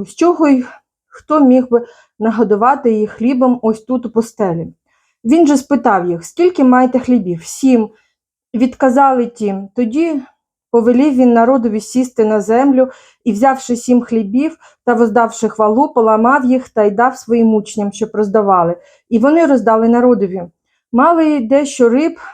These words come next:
тож поблагословив і їх, і наказав теж роздати. І вони їли і наситились, ще й поназбирали полишених куснів аж сім кошиків. Було ж їх із чотири тисячі, і відпустив їх. А війшовши відразу в човен зі своїми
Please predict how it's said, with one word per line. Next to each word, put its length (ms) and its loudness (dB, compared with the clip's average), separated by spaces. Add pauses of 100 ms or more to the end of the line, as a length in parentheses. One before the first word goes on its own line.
(500)
тож 240 -4
поблагословив 920 0 (520)
і 160 2
їх, 300 2
і 80 4
наказав 540 2
теж 240 -2
роздати. 560 -2 (200)
І 60 -8
вони 220 4
їли 280 2
і 40 4
наситились, 680 -2
ще 240 -2
й 120 -4 (200)
поназбирали 680 2
полишених 680 -2
куснів 500 -2
аж 160 -4
сім 300 2
кошиків. 540 -4 (300)
Було 300 0
ж 180 -6
їх 240 -4
із 200 -4
чотири 420 0
тисячі, 440 -6
і 180 -2
відпустив 560 -4
їх. 300 -4 (520)
А 100 0
війшовши 480 0
відразу 640 2
в 140 -14
човен 400 0
зі 120 -12
своїми 280 -2